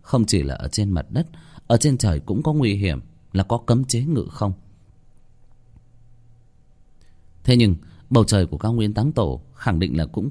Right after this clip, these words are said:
có điều thần kỳ, có một lực lượng vô danh, loại lực lượng này ngăn cản người ta không thể nào ngự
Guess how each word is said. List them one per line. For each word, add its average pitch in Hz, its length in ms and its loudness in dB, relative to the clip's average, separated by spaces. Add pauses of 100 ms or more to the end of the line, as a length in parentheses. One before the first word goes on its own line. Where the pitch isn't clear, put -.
có 135 100 -4
điều 110 200 0
thần 71 300 -4
kỳ, 69 280 -6 (800)
có 147 80 2
một 120 220 4
lực 90 160 0
lượng 95 200 0
vô 107 200 0
danh, 104 240 -2 (380)
loại 120 220 4
lực 113 200 2
lượng 90 220 0
này 76 240 -4 (200)
ngăn 113 280 0
cản 65 300 -4 (1300)
người 101 240 2
ta 107 360 -2
không 117 300 -4
thể 85 160 -6
nào 69 200 -6
ngự 78 220 -4